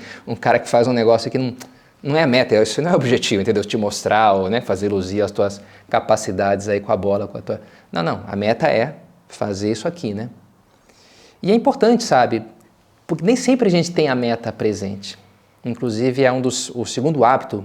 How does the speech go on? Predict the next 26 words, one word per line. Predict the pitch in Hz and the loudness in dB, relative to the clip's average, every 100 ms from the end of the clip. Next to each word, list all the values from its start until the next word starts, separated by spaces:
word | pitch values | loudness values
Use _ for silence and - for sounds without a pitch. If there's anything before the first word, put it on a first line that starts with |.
| - _ _ - _ | -12 _ _ -20 _
do | 110 | -10
Stephen | - 113 113 | -2 -2 0
Covey, | 101 - 143 107 107 | -4 2 4 2 -2
dos | 101 | -4
Sete | - 113 - | 0 -2 2
Hábitos, | 123 120 110 - - - _ _ _ - | 2 2 0 -8 -16 -20 _ _ _ -4
é | 135 | -2
justamente | 147 170 175 143 | 0 -2 0 -2
isso, | 123 - | -2 -4
né? | 123 135 - _ _ | -6 -8 -18 _ _
Ter | - 151 | -2 -2
sempre | - 190 208 208 196 - | 0 -2 -2 -2 -4 -4
o | 160 | 2
objetivo | 151 131 143 - 202 185 196 196 - | 2 2 0 0 -4 -4 -4 -6 -10
na | 151 | -8
cabeça. | 160 117 104 101 - - _ _ | -6 -6 -6 -8 -18 -20 _ _
Qual | - 180 | -10 -8
que | - | -6
é | |
o | 160 | -6
objetivo | 131 127 120 113 | -6 -4 -4 -4
disso | - | -4
daqui? | 110 - | -6 -6
Por | - 165 | -10 -12
que | - 190 | -2 -2
que | 190 - 151 151 | -2 -4 -4 -4